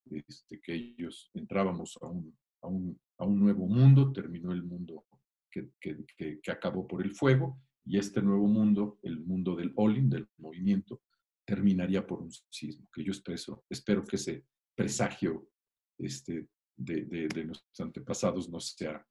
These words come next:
no sea correcto. Ya un poco más tarde, sobre todo con la llegada de los españoles,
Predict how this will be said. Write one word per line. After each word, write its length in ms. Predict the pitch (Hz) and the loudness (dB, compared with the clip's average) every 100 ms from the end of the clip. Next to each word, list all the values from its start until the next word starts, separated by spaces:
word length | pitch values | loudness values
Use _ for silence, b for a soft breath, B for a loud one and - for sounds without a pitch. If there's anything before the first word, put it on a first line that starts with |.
| - - | -16 -4
no 160 | 98 | -2
sea 220 | - 101 - | 0 -4 -4
correcto. 480 | - 82 73 - _ _ b b b b b _ _ _ _ _ _ _ _ _ _ - | -10 -10 -14 -18 _ _ b b b b b _ _ _ _ _ _ _ _ _ _ 6
Ya 120 | 196 | 12
un 100 | 208 | 12
poco 220 | 220 214 | 12 8
más 240 | 185 185 - | 8 8 8
tarde, 440 | 196 160 123 123 | 8 8 4 0
sobre 280 | - 101 104 | -2 -2 4
todo 280 | 135 127 127 | 8 8 8
con 140 | 95 | 4
la 100 | 90 | 2
llegada 300 | 87 92 113 | 2 4 6
de 60 | 110 | 6
los 200 | 110 - | 4 2
españoles, 760 | 107 - 113 101 - - - | -2 2 4 4 2 -6 -14